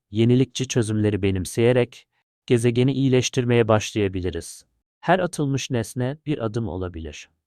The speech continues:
Hepimizin atık konusunda farklı düşünmesi ve sürdürülebilir bir geleceği şekillendirmedeki rolünü yeniden değerlendirmesi gerekiyor. Eğer bugünkü videoyu beğendiyseniz lütfen beğen butonuna basın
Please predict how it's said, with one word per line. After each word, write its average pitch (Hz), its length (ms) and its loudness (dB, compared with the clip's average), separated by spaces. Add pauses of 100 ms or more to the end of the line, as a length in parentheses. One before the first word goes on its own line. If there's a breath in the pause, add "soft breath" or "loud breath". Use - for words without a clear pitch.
(1080)
Hepimizin 180 560 0
atık - 360 -4
konusunda 117 520 0
farklı 107 420 -4
düşünmesi 147 760 -2 (200)
ve 147 60 -4
sürdürülebilir 120 880 0
bir 135 120 2
geleceği 123 520 2
şekillendirmedeki 113 1040 -2
rolünü 110 480 0
yeniden 117 500 2
değerlendirmesi 92 800 -4
gerekiyor. 80 520 -8 (880)
Eğer 123 300 2
bugünkü 143 380 -2
videoyu 120 420 0
beğendiyseniz 117 960 -2 (160)
lütfen 113 460 -2
beğen 127 320 2
butonuna 101 460 -4
basın 160 440 -4